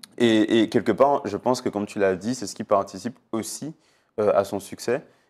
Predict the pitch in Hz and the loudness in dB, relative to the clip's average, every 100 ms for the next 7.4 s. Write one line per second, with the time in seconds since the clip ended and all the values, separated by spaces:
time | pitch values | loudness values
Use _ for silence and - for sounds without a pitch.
0 | _ 117 117 107 107 - 151 131 110 107 | _ 2 2 2 -4 -4 2 4 4 6
1 | 110 117 113 135 131 - 123 120 120 123 | 6 6 4 -2 0 2 4 6 4 4
2 | 123 107 98 120 110 107 113 113 113 107 | 6 6 4 4 4 4 0 2 2 2
3 | 101 95 98 90 87 95 92 - 101 92 | 0 0 0 0 0 -2 -2 4 4 4
4 | - 151 - - _ - 95 - 101 107 | 0 -4 -6 -10 _ -4 -2 -2 -4 -2
5 | 107 104 101 98 98 95 92 87 90 98 | -2 -4 -2 -2 -2 -6 -8 -6 -6 -8
6 | 92 95 104 98 92 - 92 90 95 90 | -8 -6 -6 -6 -12 -14 -10 -8 -6 -8
7 | 92 127 113 | -4 -2 -2